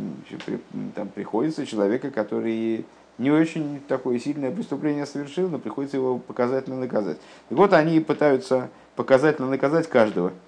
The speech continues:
«Лиман шиифхаду и шиипахаду гамахерим».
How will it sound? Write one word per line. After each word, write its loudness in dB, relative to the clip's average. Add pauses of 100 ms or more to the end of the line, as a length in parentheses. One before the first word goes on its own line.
(920)
«Лиман 6
шиифхаду 2
и 0
шиипахаду 2
гамахерим». 2